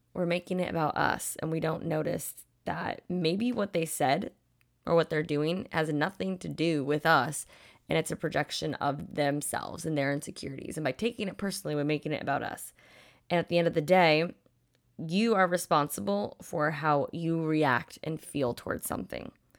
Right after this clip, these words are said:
And maybe you're sitting here like, "Yeah, Tati, but, like, they insulted me, so I'm gonna get insulted." Well, that's still a choice. You get to choose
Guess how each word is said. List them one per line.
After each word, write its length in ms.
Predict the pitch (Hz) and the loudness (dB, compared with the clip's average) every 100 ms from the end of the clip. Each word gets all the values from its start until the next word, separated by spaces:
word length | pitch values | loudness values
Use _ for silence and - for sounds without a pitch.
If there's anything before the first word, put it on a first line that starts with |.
| _ _ _ _ _ _ _ _ _ _ _ | _ _ _ _ _ _ _ _ _ _ _
And 420 | 160 151 151 151 - | 2 4 4 2 2
maybe 240 | 160 156 | 2 4
you're 100 | 160 | 2
sitting 240 | 156 160 | 2 0
here 100 | 165 | 2
like, 180 | 151 151 | 2 4
"Yeah, 120 | 254 | 4
Tati, 300 | 240 226 202 | 6 4 2
but, 180 | 202 196 | 0 0
like, 240 | - 185 175 | 0 -2 4
they 160 | 175 | 4
insulted 560 | 180 165 156 156 - 107 | 4 0 0 0 -2 -8
me, 140 | 80 | -8
so 200 | 151 165 - | -4 -2 2
I'm 160 | 170 | 4
gonna 140 | 170 165 | 4 2
get 180 | 160 | 0
insulted." 580 | - 160 147 139 127 135 - - - _ - | 0 -2 -2 -2 -4 -10 -12 -20 -20 _ -4
Well, 580 | 262 285 277 269 262 - | 4 6 8 6 2 0
that's 260 | 208 - | -2 -2
still 240 | - 208 208 | -8 -4 -4
a 60 | |
choice. 720 | 196 - - 156 - 190 - - _ _ _ _ _ _ | -6 -6 2 2 2 -4 -6 -8 _ _ _ _ _ _
You 220 | 175 202 | -2 0
get 180 | 208 214 | 0 -2
to 80 | - | -4
choose 680 | 196 - 220 226 214 180 156 | -6 -4 0 2 2 0 -2